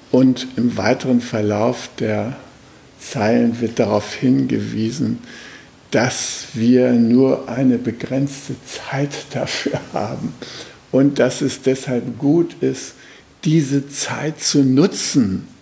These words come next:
um diese Klärung vorzunehmen. Leben und Tod,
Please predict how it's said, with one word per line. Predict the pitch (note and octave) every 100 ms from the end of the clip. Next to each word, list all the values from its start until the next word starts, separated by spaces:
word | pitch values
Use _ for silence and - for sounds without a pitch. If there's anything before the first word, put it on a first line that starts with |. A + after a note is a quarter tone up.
| -
um | A#2+ A#2
diese | A2+ B2 B2 B2
Klärung | B2 C#3 B2 C3 A2 A2 G#2+
vorzunehmen. | - C3+ C3+ C#3+ - B2 G2+ G2 E2 D#2+ D#2 D#2+ - _ _ _ _ - - - - - - - - _ _ _ _ _ -
Leben | C3 C3+ C3
und | A#2+ A#2
Tod, | - C3 C3+ C3 -